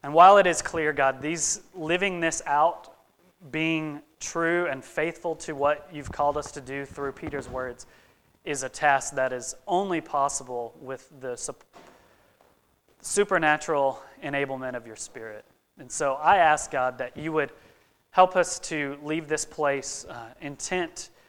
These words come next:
and in our minds set on loving one another in these ways. And I ask that you would help us to remain dependent upon you, that we would not try to do this on our own in our, or in our,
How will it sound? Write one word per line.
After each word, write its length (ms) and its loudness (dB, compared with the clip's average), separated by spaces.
and 320 -6
in 120 2
our 120 4
minds 360 2
set 640 -2
on 420 2
loving 380 4
one 120 -4
another 360 -4
in 200 -10
these 220 -10
ways. 580 -8
And 80 -4
I 100 2
ask 280 2
that 140 -6
you 120 -8
would 140 -4
help 220 -4
us 240 -8
to 340 -12
remain 540 -4
dependent 460 -10
upon 360 -10
you, 160 -16
that 160 -12
we 80 -10
would 140 -10
not 200 -6
try 140 -4
to 100 -10
do 200 -10
this 180 -8
on 160 -6
our 120 -2
own 280 -6
in 100 -12
our, 100 -10
or 200 -10
in 120 0
our, 260 0